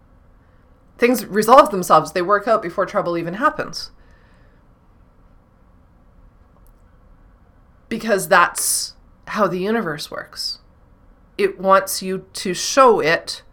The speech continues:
that you mean business. And that's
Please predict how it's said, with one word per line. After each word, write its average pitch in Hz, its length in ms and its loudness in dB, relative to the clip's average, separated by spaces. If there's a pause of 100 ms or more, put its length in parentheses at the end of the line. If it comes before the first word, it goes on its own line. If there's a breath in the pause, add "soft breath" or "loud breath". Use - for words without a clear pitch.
(760 soft breath)
that 190 380 4 (140)
you 196 220 -2
mean 175 240 0
business. 135 540 0 (1800 soft breath)
And 180 180 0
that's - 360 -4